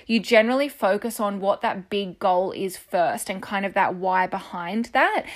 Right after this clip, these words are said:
and that gets you connected, and then you go and get just general information that you need and kind of start.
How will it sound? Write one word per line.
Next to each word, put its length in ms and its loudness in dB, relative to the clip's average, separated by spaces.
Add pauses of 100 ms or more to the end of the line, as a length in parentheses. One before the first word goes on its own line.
(180)
and 300 0
that 260 2
gets 280 -4
you 100 -6
connected, 640 -4
and 300 0
then 260 2
you 100 -4
go 220 0
and 140 -6
get 280 -4 (160)
just 280 -4
general 380 0
information 640 -6
that 120 -4
you 140 -6
need 240 -4
and 100 -4
kind 280 -4
of 80 -4
start. 600 -4